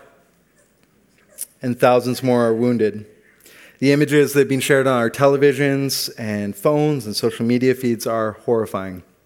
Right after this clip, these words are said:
Gruesome and horrific acts of evil committed against, uh, Israeli people, including children, women, and the elderly. The deadliest week,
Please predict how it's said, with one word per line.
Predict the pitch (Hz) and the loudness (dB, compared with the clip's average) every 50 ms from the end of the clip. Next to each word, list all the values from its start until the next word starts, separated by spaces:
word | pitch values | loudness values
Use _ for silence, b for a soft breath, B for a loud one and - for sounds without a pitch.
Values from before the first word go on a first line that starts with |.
| _ _ _ _ _ _ _ _ _ _ _ _ _ - B B B B B B B B B | _ _ _ _ _ _ _ _ _ _ _ _ _ -20 B B B B B B B B B
Gruesome | - 127 143 147 139 - - 151 143 139 139 139 | -2 0 0 0 2 2 2 2 2 2 0 -2
and | 135 131 117 107 | -4 -4 -6 -4
horrific | 110 120 120 127 123 - 139 127 - | -2 0 0 0 0 0 -2 -4 -4
acts | 127 120 117 120 117 - - - | -4 -6 -6 -6 -8 -8 -10 -10
of | 107 110 | -10 -8
evil | 135 123 123 117 120 113 | -6 -6 -4 -2 -2 -2
committed | - - 123 120 120 117 120 110 | -2 -2 -2 0 0 0 0 -2
against, | 120 101 110 110 107 104 - - - - - - - - | -2 -4 -4 -4 -4 -6 -8 -10 -12 -12 -14 -16 -14 -12
uh, | 113 113 113 117 113 113 - - _ _ _ _ _ _ - | -12 -10 -10 -10 -10 -10 -12 -14 _ _ _ _ _ _ -6
Israeli | 135 123 113 120 123 117 113 110 110 | -4 -2 2 2 4 4 4 2 -2
people, | - 127 127 123 - 139 135 127 | -2 -4 -2 0 0 0 0 0
including | 117 - - 123 113 107 107 104 101 - _ - | -2 -2 0 0 0 0 -2 -4 -6 -8 _ -12
children, | - - 131 123 120 123 120 117 113 107 | -2 2 2 2 4 2 0 -2 -2 -2
women, | 110 117 117 120 120 120 117 120 B B B B B B B | -2 0 0 0 0 -2 -4 -6 B B B B B B B
and | 110 110 | -2 0
the | 110 110 | 2 2
elderly. | 113 123 131 139 143 143 143 151 151 147 147 - _ b b b b b b b b b | 4 4 4 4 2 2 2 0 -4 -6 -12 -16 _ b b b b b b b b b
The | - 123 | -4 -4
deadliest | 110 98 - 135 135 135 139 139 143 139 131 - - | -2 0 2 2 4 4 2 0 0 0 0 -2 -2
week, | 131 127 127 123 - - - - - | -4 -4 -4 -4 -6 -12 -18 -20 -20